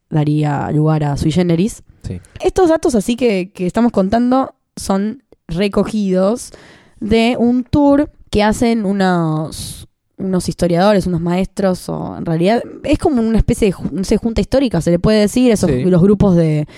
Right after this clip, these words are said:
Speaker 1: de personas que recopilan historias del barrio y después las, las esparcen. Bueno, y ellos trabajan mucho con esto, esta modalidad de reunir gente un día particular. No sé si se siguen haciendo o no, la verdad que estaría bueno porque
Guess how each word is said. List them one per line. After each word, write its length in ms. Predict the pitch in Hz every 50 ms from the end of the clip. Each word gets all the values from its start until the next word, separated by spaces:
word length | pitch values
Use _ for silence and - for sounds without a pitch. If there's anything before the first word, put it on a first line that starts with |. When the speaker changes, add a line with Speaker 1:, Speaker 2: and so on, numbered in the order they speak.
| - - -
Speaker 1:
de 100 | - 175
personas 320 | 165 160 185 196 202 180
que 680 | - - 165 156 156 160 156 160 160 143 - 65 - -
recopilan 420 | 170 175 165 175 170 196 196 190
historias 260 | 180 - - 185 175 170
del 140 | 175 170
barrio 380 | 170 185 190 190 185 185 180 180
y 40 | 170
después 320 | 160 147 - - 165 156
las, 460 | 160 165 151 151 147 - - - - - - - - - - _ _
las 140 | - 151 143
esparcen. 760 | 147 - - 156 160 165 165 156 - 180 175 175 190 214 220 - _ _ _ - - - - - -
Bueno, 220 | 202 190 175 170
y 140 | 170 180 202
ellos 460 | 226 220 - - 254 269 - - -
trabajan 440 | - - 180 175 190 202 - 214 190
mucho 420 | 196 202 208 190 - - 190 175 160
con 240 | - - 160 160
esto, 420 | 165 165 - _ 196 180 165 156 147
esta 160 | 160 - 190
modalidad 640 | 180 170 170 165 165 165 170 170 180 180 185 190
de 260 | 196 185 175 165 160 170
reunir 360 | - 170 165 175 185 196 180
gente 300 | - 214 196 196 190 190
un 60 | 185
día 140 | 185 190 185
particular. 580 | 190 185 190 196 190 - 214 208 208 214 214
No 140 | 220 226 254
sé 120 | 262 320 294
si 80 | 269 262
se 60 | 226
siguen 280 | - 247 233 233 226
haciendo 380 | 208 196 - - 220 220 220 202
o 40 | 202
no, 260 | 208 226 233 247 254
la 100 | 214 180
verdad 180 | 165 170 185 202
que 60 | 226
estaría 260 | 226 - 196 175 180 185
bueno 240 | 190 208 226 233 208
porque 400 | - 170 160 147 160 156 151 147